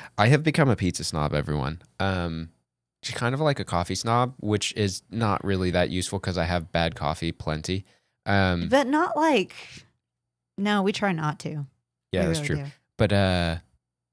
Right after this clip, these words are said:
Speaker 1: yeah, pizza's one I will just avoid if it's, if I know it's not gonna be good.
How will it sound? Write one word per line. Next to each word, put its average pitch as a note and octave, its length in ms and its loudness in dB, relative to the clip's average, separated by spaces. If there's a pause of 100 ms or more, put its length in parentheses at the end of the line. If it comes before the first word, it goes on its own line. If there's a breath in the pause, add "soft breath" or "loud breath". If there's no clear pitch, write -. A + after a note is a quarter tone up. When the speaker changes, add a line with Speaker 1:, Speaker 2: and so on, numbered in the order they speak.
(320)
Speaker 1:
yeah, A2+ 140 4
pizza's B2+ 340 2
one G#2+ 180 2
I F#2+ 80 4
will F#2 140 2
just E2 200 -4
avoid D2+ 300 -2
if - 120 -10
it's, - 220 -8
if - 160 -12
I E2 100 -2
know D2 200 -6
it's - 160 -8
not B1+ 140 -8
gonna - 160 -16
be C2 80 -10
good. G#1 260 -10